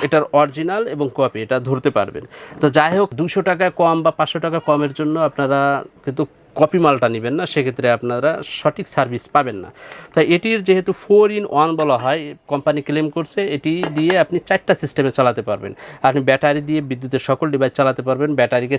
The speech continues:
চার্জ করতে পারবেন। এখানে সোলার সিস্টেম রয়েছে, সোলারের সিস্টেম দিয়েও আপনি কিন্তু এটা চার্জ করতে পারবেন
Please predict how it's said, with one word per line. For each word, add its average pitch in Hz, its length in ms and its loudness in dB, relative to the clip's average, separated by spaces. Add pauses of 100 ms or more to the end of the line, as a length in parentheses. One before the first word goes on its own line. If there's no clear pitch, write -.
চার্জ 151 160 2 (100)
করতে 160 280 -4
পারবেন। 120 280 0 (420)
এখানে 160 300 2
সোলার 165 300 2
সিস্টেম 127 240 -6 (100)
রয়েছে, 110 260 -4 (400)
সোলারের 156 440 4 (220)
সিস্টেম 147 400 0
দিয়েও 139 180 2 (100)
আপনি 175 180 -2 (400)
কিন্তু 143 200 2 (260)
এটা 139 200 2 (600)
চার্জ 151 200 4 (100)
করতে 151 240 -2
পারবেন 117 240 0